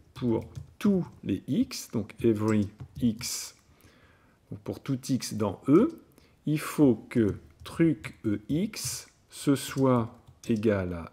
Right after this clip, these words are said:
x, hein, donc ça ne doit pas bouger, et, donc et ça s'écrit comme ça en JavaScript, T X E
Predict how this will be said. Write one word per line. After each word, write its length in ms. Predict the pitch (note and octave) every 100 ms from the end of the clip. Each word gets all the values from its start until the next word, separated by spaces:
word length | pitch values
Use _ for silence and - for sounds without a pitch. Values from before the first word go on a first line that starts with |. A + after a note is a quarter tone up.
| -
x, 560 | G3 - - - - - - - _ _ _ _ _ - -
hein, 120 | -
donc 120 | E3+
ça 60 | -
ne 40 |
doit 120 | F2
pas 80 | G#2
bouger, 380 | E2+ E2 D3 - -
et, 320 | D#3+ F#3+ D#4 -
donc 200 | G#2+ -
et 160 | B2 A2+
ça 160 | -
s'écrit 340 | F#2+ - - F2
comme 220 | - E2+
ça 160 | - G2
en 80 |
JavaScript, 680 | F2 D#2+ D#2+ - D#3 A#3 - - - - - - _ -
T 300 | D3+ C#3+ A#2+ -
X 400 | G#2 G2 - - -
E 260 | C#3 G#3